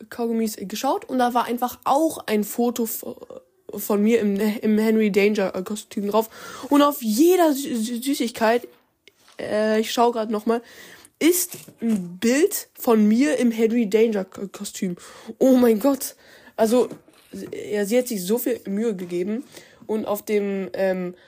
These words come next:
B-, Boden des K-, Kartons ist noch mal ein Riesenbild. Henry Danger, wo ich so, ähm, ein Herz, äh, mit m-, meiner Hand zeige. Äh, also ich zeig's nicht, aber das ist eben so,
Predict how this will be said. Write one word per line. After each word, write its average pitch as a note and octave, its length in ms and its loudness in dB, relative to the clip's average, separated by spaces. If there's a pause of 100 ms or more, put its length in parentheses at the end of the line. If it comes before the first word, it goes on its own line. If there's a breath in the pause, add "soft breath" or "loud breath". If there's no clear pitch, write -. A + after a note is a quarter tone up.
(260 soft breath)
B-, G#3+ 160 -8
Boden B3 440 2
des A#3+ 360 0
K-, - 160 -12
Kartons A3 400 -4
ist G3+ 140 -10
noch A3 140 -6
mal G3+ 160 0
ein F#3+ 80 4
Riesenbild. G3+ 960 2 (800 loud breath)
Henry A3 320 0
Danger, G#3+ 480 2
wo G#3+ 120 4
ich A3 120 -4
so, G#3 260 2 (520)
ähm, F#3 560 0
ein F3+ 260 -2 (1200 loud breath)
Herz, A#3+ 360 0 (380)
äh, G#3 720 0
mit G3 140 -2
m-, G3+ 340 -4
meiner G3 260 2
Hand G#3 180 0
zeige. G#3+ 320 2 (160)
Äh, - 80 -8
also F#3+ 420 0
ich F#3 160 -2
zeig's A3+ 300 0
nicht, A3 160 -4
aber F#3+ 200 0
das F#3+ 180 -10
ist G#3 160 -8
eben F#3 260 -4
so, F3+ 280 -2